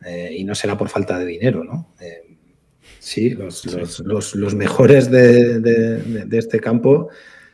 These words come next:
Speaker 1: están, bueno, carísimos. O sea, el kilo de carne está carísimo y no, y no tiene pinta de que vaya a bajar.
Speaker 2: Totalmente. Me, yo me quedo con una frase que dices en ese artículo, que si les cuesta a ellos, pues imagínate a nosotros, ¿no?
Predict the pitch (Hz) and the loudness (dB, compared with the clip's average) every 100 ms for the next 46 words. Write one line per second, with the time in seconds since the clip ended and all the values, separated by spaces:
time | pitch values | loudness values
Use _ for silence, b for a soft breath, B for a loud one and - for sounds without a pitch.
0 | _ 113 - 113 113 110 104 98 90 87 | _ -6 -2 2 2 0 -4 -6 -10 -18
1 | - _ _ _ 95 82 - - 98 120 | -20 _ _ _ -20 -20 -20 -10 0 0
2 | - 95 117 _ - 95 90 87 - - | 0 -8 -14 _ -16 -16 -14 -16 -20 -20
3 | _ - 120 120 117 123 131 - 139 135 | _ -4 -2 0 -2 -4 -4 -6 -6 -8
4 | - 101 123 104 123 110 107 104 95 90 | -8 -2 -2 -2 -6 -6 -8 -10 -12 -16
5 | 95 101 107 110 104 98 104 98 95 95 | -16 -14 -8 -8 -6 -8 -8 -10 -10 -12
6 | 92 85 85 - - _ _ _ _ _ | -12 -12 -14 -16 -18 _ _ _ _ _
7 | _ _ _ _ 95 85 87 85 80 85 | _ _ _ _ -10 -8 -8 -8 -12 -12
8 | 90 95 101 98 98 98 90 90 87 95 | -8 -4 -2 -2 0 0 0 -2 -4 -6
9 | 92 85 85 85 82 82 80 76 87 101 | -8 -6 -6 -6 -6 -8 -8 -8 -10 -6
10 | 92 78 78 - 78 - 92 - 92 92 | -6 -6 -10 -10 -12 -8 -8 -6 -4 -4
11 | 95 110 - 87 82 78 - 92 87 85 | -4 -6 -10 -10 -10 -10 -10 -10 -10 -8
12 | 80 78 78 76 78 80 76 73 101 | -8 -8 -10 -12 -14 -14 -14 -14 -16